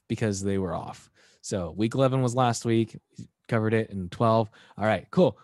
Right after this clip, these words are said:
Now that that's straightened out, uh, how, how has your, your gaming life been, Kevin? How is it being, playing the, the, the video games on the internets?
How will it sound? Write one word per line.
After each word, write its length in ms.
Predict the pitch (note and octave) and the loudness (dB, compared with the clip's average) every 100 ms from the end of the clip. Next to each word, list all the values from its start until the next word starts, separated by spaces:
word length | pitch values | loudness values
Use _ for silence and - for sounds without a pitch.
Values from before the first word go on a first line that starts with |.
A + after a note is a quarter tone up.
| _ - | _ -2
Now 160 | C#3 | 2
that 140 | G3 F3 | 4 6
that's 260 | E3+ D#3 | 4 2
straightened 380 | - B2 G2+ G#2+ | -2 -4 -2 -2
out, 180 | A2+ A#2+ - _ - | -2 -2 -6 _ -8
uh, 240 | D3 C#3 | -2 0
how, 320 | C3 E3+ F3+ E3+ E3+ | 2 4 2 0 -6
how 220 | D#3+ F3+ F#3 | 0 2 2
has 180 | D#3+ | 2
your, 240 | E3 E3+ E3+ | 2 0 0
your 240 | D#3 D#3 | -2 -4
gaming 640 | D#3 D3+ D#3+ E3+ D#3+ C3 A2+ | -2 -2 0 0 0 -2 -4
life 400 | A#2+ A2+ G2+ B2 A2+ | 0 0 -2 -8 -6
been, 340 | A2 A2+ G2 G2 | -2 0 -2 -4
Kevin? 300 | G#2 G2 G2+ | -6 -4 -4
How 200 | A2 B2+ | 0 0
is 100 | B2+ | 0
it 120 | A#2 | -2
being, 440 | B2+ B2 B2 A#2 A2+ _ _ _ _ - | 0 2 0 -2 -6 _ _ _ _ -4
playing 400 | C3+ B2+ A#2+ A2 | 0 2 0 0
the, 120 | A2 A#2 | -4 -4
the, 200 | A#2 A#2+ | -2 -2
the 140 | G#2+ | -4
video 400 | A2+ C3+ B2+ A2+ | -4 0 0 0
games 440 | A2 A#2 A2+ G#2+ G#2 | 0 -2 -2 -2 -4
on 140 | G2+ | -4
the 180 | G2+ G#2 | -2 -4
internets? 840 | G2 F#2+ F2 - _ - - - | -4 -8 -10 -12 _ -14 -14 -16